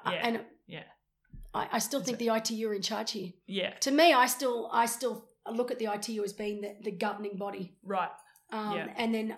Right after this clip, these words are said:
Speaker 1: under the I T U are the, all the national federations.
Speaker 2: Yeah.
Speaker 1: And I look, I'm, I'm simplifying things. I know it's not that easy. For example,
Speaker 2: Yeah.
Speaker 1: if you've got the national federation in India,
Speaker 2: Yeah.
Speaker 1: what if they, if they use the,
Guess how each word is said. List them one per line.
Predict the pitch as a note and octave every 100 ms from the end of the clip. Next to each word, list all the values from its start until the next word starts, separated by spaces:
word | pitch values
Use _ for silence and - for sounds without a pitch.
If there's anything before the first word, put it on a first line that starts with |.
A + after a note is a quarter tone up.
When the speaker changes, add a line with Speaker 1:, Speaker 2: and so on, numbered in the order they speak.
| -
Speaker 1:
under | A#3 A3
the | A3
I | G#3+
T | G#3+ A3
U | A3 G#3
are | G3
the, | G3+ G#3 - _ -
all | A3+
the | G3+ G3+
national | G3 G#3 G#3 A3
federations. | A3 G3+ G#3+ F4 - A4 - - -
Speaker 2:
Yeah. | F#3
Speaker 1:
And | D#4
I | F4
look, | D#4 C#4 -
I'm, | C#4+ D4
I'm | C4+ C4+
simplifying | C4 - B3+ A#3 B3 A3 A3
things. | A3+ A3+
I | G#3+
know | A3
it's | A3+ A#3
not | A3
that | G#3+
easy. | A3+ A3 C4 - -
For | - C#4
example, | - C4+ B3+ C4 A#3+
Speaker 2:
Yeah. |
Speaker 1:
if | A3
you've | C4 A#3+
got | B3 A#3+ A#3+
the | A#3 A3+
national | A3+ A#3 -
federation | G#3+ A#3 A3 G#3+ A3+
in | A3
India, | C#4 A#3 G#3+ G#3 - _ _ _
Speaker 2:
Yeah. | F#3+ G3 - - _ _
Speaker 1:
what | A#3 C4+ C#4 -
if | B3+ -
they, | C4 C4
if | - -
they | A#3
use | A#3 A#3+
the, | -